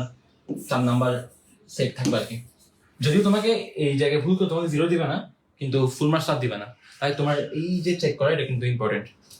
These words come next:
আচ্ছা, আজকের ক্লাস এতটুকুই। আমরা হচ্ছে নেক্সট ক্লাস আরেকটা ম্যাথ দেখবো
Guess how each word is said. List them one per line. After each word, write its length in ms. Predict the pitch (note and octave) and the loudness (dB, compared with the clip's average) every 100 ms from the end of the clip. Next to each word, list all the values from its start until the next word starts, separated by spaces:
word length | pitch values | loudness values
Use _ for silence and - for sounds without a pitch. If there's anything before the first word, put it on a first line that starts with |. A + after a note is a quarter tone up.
| - - - | -12 -12 -10
আচ্ছা, 300 | B2 A#2+ - - | -4 -4 -4 -10
আজকের 260 | - B2 C#3+ | -4 -2 0
ক্লাস 200 | D3+ D3+ | -2 -2
এতটুকুই। 520 | D3 C#3 D3+ G3 A3+ - _ _ | 0 0 0 -2 -4 -16 _ _
আমরা 240 | A#2+ A#2+ C3+ | -4 0 0
হচ্ছে 180 | C3 C#3 | 0 0
নেক্সট 240 | C3+ - | 0 0
ক্লাস 140 | D3 C#3+ | -2 0
আরেকটা 300 | C3 B2 C#3 | 0 0 0
ম্যাথ 160 | C3 - | 0 0
দেখবো 260 | - C#3+ | -2 -2